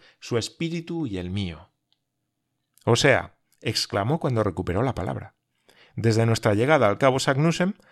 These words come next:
la aguja de esta maldita brújula marcaba el sur en lugar del norte". "Evidentemente". Así se explica nuestro error.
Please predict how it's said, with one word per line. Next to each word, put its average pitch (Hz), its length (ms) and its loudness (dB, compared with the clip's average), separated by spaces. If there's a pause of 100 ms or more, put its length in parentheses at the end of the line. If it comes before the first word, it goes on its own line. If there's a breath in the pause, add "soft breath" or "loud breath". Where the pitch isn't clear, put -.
(180 soft breath)
la 113 160 4
aguja 127 300 4
de 127 80 4
esta 139 180 0
maldita 120 380 0
brújula 180 440 0 (300 soft breath)
marcaba 135 520 2
el 113 100 0
sur 185 400 2
en 117 140 -4
lugar 117 260 2
del 101 220 -4
norte". 92 500 -6 (1000)
"Evidentemente". 104 1040 -8 (1400)
Así 131 280 -4
se 156 160 -2
explica 170 420 -4
nuestro 120 340 -4
error. 156 340 -6